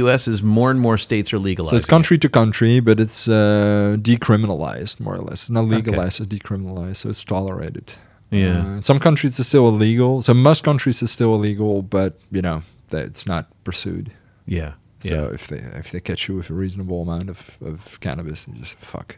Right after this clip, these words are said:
Speaker 2: I mean,
Speaker 1: Well,
Speaker 2: they're
Speaker 1: in
Speaker 2: not gonna do
Speaker 1: Asia,
Speaker 2: anything.
Speaker 1: none of that. Yeah. Alcohol's fine, but any other drug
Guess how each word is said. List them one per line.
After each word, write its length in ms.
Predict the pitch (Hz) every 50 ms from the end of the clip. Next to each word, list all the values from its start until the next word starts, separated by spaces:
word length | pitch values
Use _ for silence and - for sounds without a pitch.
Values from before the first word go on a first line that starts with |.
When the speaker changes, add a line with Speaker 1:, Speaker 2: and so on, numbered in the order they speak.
| _ -
Speaker 2:
I 100 | 52 55
mean, 180 | - - - - _ _ _ - - - - - - - - - _ -
Speaker 1:
Well, 100 | 113 110
Speaker 2:
they're 60 | 107
Speaker 1:
in 40 | 104
Speaker 2:
not 40 | 107
gonna 100 | 107 120 131
do 40 |
Speaker 1:
Asia, 220 | 131 110 110 104 101
Speaker 2:
anything. 340 | 101 98 87 - - - - - _ _ - 120 98 92
Speaker 1:
none 260 | 98 101 104 107 107
of 60 | 101 87
that. 240 | 90 78 71 - _ _ _ _ _ _ _ _ _ _ - - - - _ _ _ _ _ -
Yeah. 280 | 135 - 85 85 76 - _ _ - -
Alcohol's 480 | 117 123 120 139 113 113 113 107 -
fine, 320 | - 120 107 87 85 78 76
but 160 | - - - _ _ -
any 260 | 131 127 123 120 113
other 160 | 104 101 101
drug 380 | 92 80 92 90 82 78 78